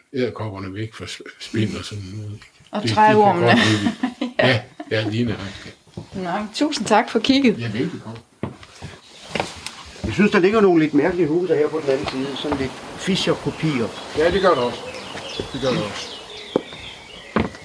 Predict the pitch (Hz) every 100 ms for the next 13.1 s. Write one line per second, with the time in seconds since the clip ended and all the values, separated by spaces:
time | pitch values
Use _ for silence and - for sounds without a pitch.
0 | - 127 175 175 143 85 82 - - -
1 | - - - - - - - - - -
2 | - - 226 226 220 185 117 - - -
3 | - - - 165 175 117 92 - - -
4 | - - - - - - 78 - - 78
5 | 73 73 71 73 73 73 73 67 67 -
6 | 80 82 104 80 - - - - - -
7 | - - - - - - - 170 196 202
8 | 202 196 165 180 202 185 - - - -
9 | - - - - - - 98 92 95 98
10 | 110 104 117 95 87 95 - 98 92 90
11 | 85 92 85 87 92 87 104 101 104 110
12 | - 101 104 95 87 95 90 - 101 90
13 | -